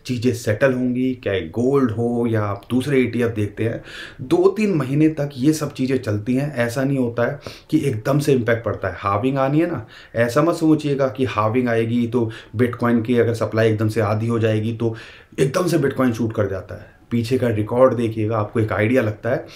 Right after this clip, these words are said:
कि slowly और gradually चीज़ें बढ़ती हैं। तो इसमें दो तीन महीने का आपको एक्चुअल में टाइम देना पड़ेगा और फिर आपको एक आइडिया लग सकता है कि यहाँ पर ये Bitcoin ईटीएफ़ का कोई इम्पैक्ट हुआ है या नया पैसा आ रहा है कि नहीं आ रहा है।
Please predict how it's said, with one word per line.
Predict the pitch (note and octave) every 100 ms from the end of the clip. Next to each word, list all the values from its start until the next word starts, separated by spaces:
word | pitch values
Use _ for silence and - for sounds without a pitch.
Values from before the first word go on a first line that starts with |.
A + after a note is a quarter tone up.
| - -
कि | C3
slowly | - - B2 C3+ E3
और | E3 G#2+ A2
gradually | G#2+ A#2 C3+ A#2+ G3 - - -
चीज़ें | A#2+ A2 C3+ C#3+
बढ़ती | F#2+ G#2 - A2
हैं। | G2 - - - - - _
तो | F3+
इसमें | E3+ - G4 - D#3 C3 D3
दो | A2+ D3 E3+
तीन | F#3 D#3
महीने | C3 B2+ C3
का | B2+
आपको | A2+ A2 B2
एक्चुअल | A2 - A#2
में | A2
टाइम | A2 G#2+ G#2
देना | G2 G2
पड़ेगा | G#2 A2+ A2+ A#2
और | A#2+ A2 -
फिर | D#3
आपको | B2 A2 B2
एक | A2 - A2+
आइडिया | G2+ G#2 G#2
लग | F2+
सकता | - G2 - G#2+
है | C#3 - - - -
कि | A2+
यहाँ | G2+ G#2 G#2+ A2
पर | A2+ G#2
ये | A2 - G#2
Bitcoin | G2 - G2 G#2+ G#2+
ईटीएफ़ | A2 F#2 G#2+ G#2+ -
का | G#2
कोई | - G2+
इम्पैक्ट | G2+ F#2 - F2+ F2 -
हुआ | G2+ B2
है | C#3+ F3 - - - G2+
या | F#2
नया | F2+ A#2 C#3+ C3+
पैसा | B2 A2 A2+
आ | G#2+ G#2 G#2
रहा | G#2
है | G#2+
कि | A2
नहीं | G2 G2
आ | F2+
रहा |
है। | F2+